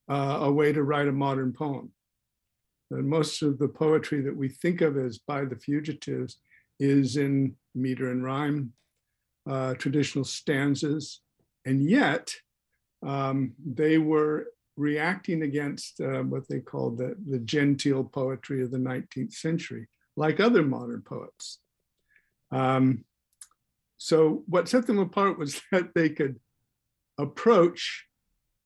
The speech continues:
modern circumstances, issues of, uh,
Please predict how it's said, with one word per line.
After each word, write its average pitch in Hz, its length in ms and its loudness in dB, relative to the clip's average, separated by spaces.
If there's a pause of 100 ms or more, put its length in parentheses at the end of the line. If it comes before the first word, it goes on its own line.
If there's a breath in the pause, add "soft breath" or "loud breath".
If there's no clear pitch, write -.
(140)
modern 185 340 2
circumstances, 156 1300 -6 (300)
issues 170 380 4
of, 139 240 0 (200)
uh, 131 280 -4